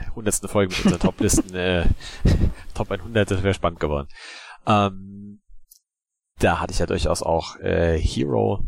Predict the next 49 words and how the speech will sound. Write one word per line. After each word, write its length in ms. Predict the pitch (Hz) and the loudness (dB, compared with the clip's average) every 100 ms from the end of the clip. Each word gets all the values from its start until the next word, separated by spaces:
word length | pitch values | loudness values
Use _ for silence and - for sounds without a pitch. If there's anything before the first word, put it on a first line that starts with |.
| - | -4
äh, 200 | - 87 | -4 -2
House 180 | 92 95 | -2 -4
of 80 | |
Flying 220 | - 87 87 | -4 -2 0
Daggers 300 | 87 87 90 | 0 0 0
mit 120 | 85 | -2
erwähnt, 520 | 82 80 80 - - | 0 0 0 -4 -2
dass 460 | 92 - - - - - | 0 2 2 -2 -4 -2
ich 180 | - | 0
da 100 | - | 0
durchaus 400 | 87 92 - 82 | 0 -4 -4 -4
Freude 320 | - 113 151 151 | -2 0 2 2
dran 280 | 104 92 | 0 0
habe, 340 | 82 80 92 131 _ _ _ _ _ _ _ - - | 2 2 0 -6 _ _ _ _ _ _ _ -4 -2
ohne 520 | 101 101 98 92 87 | 2 2 4 4 2
zu 120 | 85 85 | 0 0
sagen, 300 | 85 82 80 | 2 2 -2
dass 120 | 73 | -6
ich 120 | 71 | -4
die 100 | 82 | -2
jetzt 180 | 76 - | -2 -2
irgendwie 320 | 78 78 76 | -6 -6 -10
verstärkt 800 | - - - 82 - 80 76 - | -10 -12 -8 -8 -2 -2 -2 -4
gucke 260 | - - 82 | -8 -4 -2
oder 160 | 73 | 0
da 200 | 73 73 | 2 0
jetzt 120 | 71 | 0
so 140 | - 87 | -2 -6
viel 120 | 80 | -6
mehr 260 | 76 76 73 | -2 0 2
weiß, 440 | 73 80 - - | 2 2 0 -4
äh, 40 | - | -8
aber 320 | 50 87 87 | -4 -2 -2
es, 140 | 82 | -4
zumindest 340 | - 90 87 - | -6 -4 -2 -2
hat 120 | - | -2
man 100 | 92 | -2
schon 120 | 92 | -2
mal 80 | 85 | -4
gesehen, 300 | 80 90 131 | 0 2 2
ist 120 | 104 | 0
ein 40 | - | -2
bisschen 160 | - | -6
vertrauter 460 | - - 90 113 107 | -6 0 0 2 2
damit. 260 | 95 98 - - - - - | 0 -2 -8 -14 -18 -14 -10
Von 200 | - 98 | -4 -2
daher 440 | 87 82 95 90 87 | 2 2 4 2 2
ist 220 | - - | -4 -6
jetzt 360 | 90 - - | -4 -4 -4